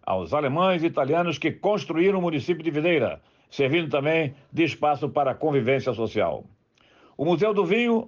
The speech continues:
revela as etapas que os produtores da uva e do vinho percorreram durante séculos para atingir os atuais níveis de qualidade desse produto. Videira é uma cidade aconchegante, segura, limpa, florida, bem iluminada e rejuvenescida,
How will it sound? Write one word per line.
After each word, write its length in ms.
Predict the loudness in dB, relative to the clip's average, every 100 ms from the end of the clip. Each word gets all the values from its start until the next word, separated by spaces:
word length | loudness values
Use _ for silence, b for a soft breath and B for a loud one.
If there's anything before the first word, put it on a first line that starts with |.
| -2
revela 380 | 0 2 2 2
as 80 |
etapas 560 | 0 0 0 2 -2 -2
que 80 | -6
os 100 | -4
produtores 560 | -2 -2 -2 -2 0
da 100 | 2
uva 200 | 2 2
e 20 | 0
do 100 | 0
vinho 360 | 0 -2 -6 b b _
percorreram 600 | -4 -2 0 2 0 0
durante 340 | -2 -2 -2 -4
séculos 460 | 0 0 -2 -6
para 220 | 0 0
atingir 320 | 0 -2 -2 0
os 100 | -2
atuais 380 | 0 0 0
níveis 260 | 0 -2 -4
de 80 | -4
qualidade 440 | -4 -2 -2 -2
desse 180 | -4 -6
produto. 520 | -4 -2 -2 -6 -14 -20 _ _ b b b b
Videira 640 | -4 -2 0 2 0 0 -6 b b -2
é 100 | 0
uma 180 | 0
cidade 480 | -2 -2 0 0 0
aconchegante, 920 | 0 0 0 0 0 2 0 -2 -6
segura, 580 | -4 -4 0 2 2 2
limpa, 480 | 0 0 -2 -2 -2
florida, 680 | 0 0 2 2 2 2 b b b
bem 260 | -8 -2 0
iluminada 500 | 0 0 0 2 2
e 60 | 2
rejuvenescida, 1200 | 2 0 2 2 2 0 0 0 0 0 -2